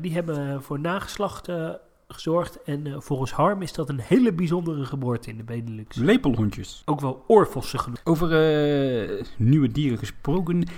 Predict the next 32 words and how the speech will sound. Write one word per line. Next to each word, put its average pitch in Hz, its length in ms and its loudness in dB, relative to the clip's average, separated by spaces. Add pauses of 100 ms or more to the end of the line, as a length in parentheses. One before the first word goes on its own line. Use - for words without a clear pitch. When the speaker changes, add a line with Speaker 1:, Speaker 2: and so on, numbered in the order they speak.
(340)
Speaker 2:
Eh, 208 340 -2
Amersfoort, 165 640 2
eh, 131 160 0
die 123 120 2
heeft 127 260 0
natuurlijk 113 380 -2
een 104 240 2
leeg 120 460 0
berenverblijf. 151 680 0
En 113 320 0
daar 101 180 0
gaan 101 500 -4
op, - 180 -10
eh, 98 60 -4 (200)
vrij 131 340 2
korte - 200 2
termijn 135 400 2 (220)
beelberen 117 720 2
in 98 100 4
gehuisvest, - 540 0
eh, 95 160 -4
gaan 95 160 -4
worden. 117 220 -6 (1200)
Eh, 120 100 0 (380)
Speaker 1:
Hey, 247 320 2
dat 302 140 2
is 147 120 -2
wel 110 100 -2
Speaker 2:
ja, 165 220 12
Speaker 1:
leuk. 143 120 6
Speaker 2:
super - 360 0
tof. - 260 0